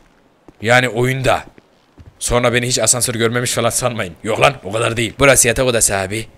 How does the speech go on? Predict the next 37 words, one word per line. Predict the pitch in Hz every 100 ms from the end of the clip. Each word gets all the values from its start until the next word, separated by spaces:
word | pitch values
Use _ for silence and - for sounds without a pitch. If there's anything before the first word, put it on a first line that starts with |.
| -
Manita | 127 139 135
atarsın | 117 101 101 95
buraya. | 98 95 104 - _ _ -
Gerçi | 139 131 143
evde | 127 127
bir |
sürü | - 139
yatak | 127 139
odası | 131 120 117
var |
abi. | 104 101 98
Buraya | 120 113
atma. | - 78 80
Ve | 110 131 131 127
ince | 120 127 120 131
uzun | 113 123 117
bir |
koridora | 110 113 113 113 110
girdik. | 104 90 82 - - 98
Uzun | 107 104 123
ince | 120 120 110 92 98 101 90
bir | 110 98
koridordayım. | 113 107 95 101 98 90 101 98 101 98 - _ _ - _ _ _ _
Gördüğün | - 135 127 110 104 92
gibi | 90 101 120 110 - - - -
her | 165
yer | 175 160
kapı | 131 131 113
arkadaşlar. | 110 120 104 - 85
Nereyi | 127 185 175
gezeceğim | 160 139 160 131
ben | 156
de | 135
bilmiyorum. | 113 101 82 - - - - -
Ev | 151 175
inanılmaz | 135 139 143 147 160 127
büyük. | 104 92 -